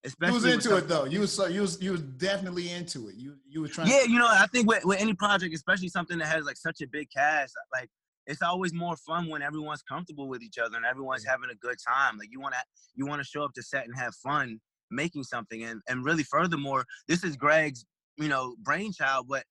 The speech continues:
Speaker 2: but it's also a collaborative effort. I mean, it's everyone bringing their talents, everyone bringing their energy, their ideas, and, and, you know, to, to one common place and saying, "What can we make together?" So, like, I always look at it more from, like, a collaborative standpoint. So I, I'm, I'm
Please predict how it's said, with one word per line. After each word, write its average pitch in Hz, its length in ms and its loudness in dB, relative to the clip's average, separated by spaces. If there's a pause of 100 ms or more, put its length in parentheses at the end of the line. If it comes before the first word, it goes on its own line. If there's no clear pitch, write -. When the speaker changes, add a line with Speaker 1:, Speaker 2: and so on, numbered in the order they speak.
(240)
Speaker 2:
but 139 100 -4
it's 147 140 -6
also 196 280 -2
a 156 80 -6
collaborative 143 640 -4
effort. 127 320 -4
I 117 40 -6
mean, 131 160 -10
it's 143 200 -10
everyone 160 360 -2
bringing 143 280 -6
their 131 100 -8 (200)
talents, 123 320 -6
everyone 143 320 -10
bringing 139 220 -10
their 127 100 -18 (120)
energy, 123 480 -14
their 120 100 -2 (140)
ideas, 120 540 -10 (400)
and, 127 200 -6
and, 123 240 -6
you 135 120 0
know, 123 180 0 (120)
to, 131 200 -2 (140)
to 127 180 0
one 135 340 0
common 139 360 2
place 143 280 -2
and 123 100 -10
saying, 120 240 -8
"What 131 140 -6
can 131 140 -8
we 120 100 -4
make 117 220 -4
together?" 113 420 0
So, 113 180 -10
like, 107 180 0 (360)
I 135 80 6
always 151 220 2
look 165 160 -4
at 147 140 0
it 131 100 -8
more 135 240 -6
from, 127 160 -10
like, 120 160 -8
a 117 60 -12 (120)
collaborative 131 400 0
standpoint. 110 560 -10
So 117 320 -6 (460)
I, 127 160 4
I'm, 156 160 0 (100)
I'm 165 160 2